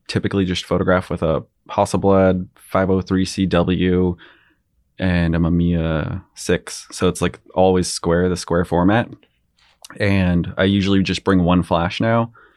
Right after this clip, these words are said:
like, one little on-camera flash that I can just use to bounce off of a ceiling. Um, but so when I'm, when I first meet somebody or I'm working with a subject,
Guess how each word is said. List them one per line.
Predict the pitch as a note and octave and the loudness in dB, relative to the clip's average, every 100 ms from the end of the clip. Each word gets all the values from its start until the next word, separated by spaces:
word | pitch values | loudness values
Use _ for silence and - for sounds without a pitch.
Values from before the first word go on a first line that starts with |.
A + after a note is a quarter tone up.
| _ | _
like, | G2+ F#2 | -4 2
one | G2 | 2
little | F#2+ F#2 | 4 4
on-camera | E2 F2+ F#2 F2 | 2 2 2 0
flash | - F2 - | 2 0 0
that | E2+ | 0
I | |
can | D#2+ | 0
just | E2+ F2+ - | 0 -2 -4
use | F2+ | -4
to | - | -4
bounce | D#2+ D#2+ C#2 - | -4 -2 -4 -2
off | B1+ - | -4 -4
of | A#2 | -12
a | |
ceiling. | - A#1+ A1 A#1+ - _ _ _ _ _ - | -10 -8 -6 -8 -12 _ _ _ _ _ -4
Um, | G#2+ G2 E2+ D#2 G2+ - - | 0 2 2 -2 -6 -14 0
but | A#2+ A2+ D#2 - _ - | 2 4 0 -4 _ -6
so | - G#2+ G2+ - | 0 2 2 0
when | F2+ G#2 | 0 2
I'm, | G2+ F#2+ F#2 - - _ _ _ _ | 4 2 0 -2 -12 _ _ _ _
when | G2 G2+ | 0 0
I | |
first | G2 A#2+ A2+ - | 2 2 2 0
meet | G#2 - | -2 -2
somebody | G2+ G2 G2 | -2 0 2
or | F#2 | 2
I'm | E2+ | 2
working | F2+ F#2+ G2+ | 2 0 0
with | F#2 | -2
a | F2+ | -2
subject, | - F#2 F#2 F2+ | -2 0 2 0